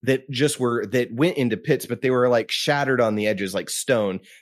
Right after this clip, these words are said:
The ice would go away, then there were these stone rims, and then just a void. And, um, there were all these people that took, like, bookmarked it and took photos and blah, blah, blah. And, um, then Google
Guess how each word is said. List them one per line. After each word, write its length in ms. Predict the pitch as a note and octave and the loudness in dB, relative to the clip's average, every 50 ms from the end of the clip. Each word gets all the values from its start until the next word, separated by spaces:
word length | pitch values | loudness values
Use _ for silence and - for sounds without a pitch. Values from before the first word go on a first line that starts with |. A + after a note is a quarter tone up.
| _ - | _ 0
The 180 | A#2+ A2+ - A#2 | 2 2 2 2
ice 340 | B2 B2+ C3+ C3+ - - | 2 2 2 0 0 -4
would 400 | C#3+ C#3+ C#3+ C#3+ C3+ B2+ B2+ A#2 A#2+ | -2 0 0 0 -2 -4 -8 -6 0
go 200 | C3+ C3+ C3+ C#3+ C#3 | 4 4 6 6 6
away, 340 | C3 A#2 A2 G#2+ A2 A2 - - _ _ _ | 6 6 4 4 2 0 -4 -12 _ _ _
then 100 | B2 A#2+ | 0 2
there 120 | A#2+ A#2+ A#2 | 4 4 4
were 120 | A#2 A#2 | 4 2
these 240 | A2+ A2 G#2+ G#2 - | 2 0 -2 -2 -4
stone 420 | - - - B2 B2 B2+ C3 C3 B2+ | -4 -2 2 2 2 4 2 2 2
rims, 500 | A#2+ A#2 A2+ A2 G#2 G2+ G2+ G#2+ G2+ - | 2 2 2 2 0 0 -2 -4 -4 -4
and 160 | A#2 A#2 A#2 | -2 0 0
then 140 | A#2 A2+ G#2+ | 0 0 0
just 200 | A#2 A#2 - B2 | -2 -4 -4 -4
a 60 | A2 | -4
void. 480 | G2+ A2 A2 G#2+ F2+ D#2+ C#2+ - - - _ - - _ _ _ _ _ _ | -2 0 0 2 0 0 -4 -8 -12 -18 _ -20 -20 _ _ _ _ _ _
And, 400 | A#2+ B2 A#2+ A2+ A2+ A2+ A2 B2 - | -2 0 0 2 0 0 -2 -2 -2
um, 240 | A#2 A#2 A2+ G#2+ G#2+ | 0 0 0 0 0
there 120 | A#2+ B2 | 2 2
were 80 | B2 B2+ | 4 4
all 100 | B2+ C3 | 4 4
these 180 | C3 C#3 B2+ - | 2 2 0 0
people 240 | - C#3+ C3+ C3 A2+ | -2 -2 -2 0 0
that 200 | A2+ G#2 - - | -2 -2 -2 -4
took, 160 | - C3+ - - B2 G#2 | -4 -6 -4 -4 -6 -4
like, 220 | A2 G2 - - - | -4 -4 -4 -2 -4
bookmarked 460 | D3 D3 - C#3+ C#3 C#3 C3 - - | -4 -4 0 0 0 0 0 0 0
it 180 | C3+ C3 - | 0 0 0
and 180 | F#2+ G2 F#2 - | -2 -8 -8 -6
took 220 | - C3+ B2+ - | -8 -8 -8 -2
photos 460 | - C#3 C3+ C3+ C#3 C3+ C3 C3 A#2+ G#2 | 0 2 2 2 2 0 0 -2 -4 -4
and 80 | G2 | -2
blah, 160 | F#2+ A2+ A2+ | 0 0 0
blah, 240 | A2+ A#2+ C3 C#3 C#3 | 2 2 2 2 0
blah. 80 | C3+ - - - - _ _ _ - | -2 -6 -14 -20 -20 _ _ _ -2
And, 400 | B2 B2 B2 A#2+ A#2+ A2+ B2 - | 0 2 2 2 2 4 4 4
um, 220 | A#2 B2 A#2+ A#2 A#2+ | 4 4 4 4 4
then 200 | D3 D#3 E3 D#3 | 4 4 4 6
Google 560 | C3+ D#3 E3 F3 D3+ C#3+ B2+ B2 B2+ B2+ - | 6 6 6 6 6 4 4 4 2 -2 -4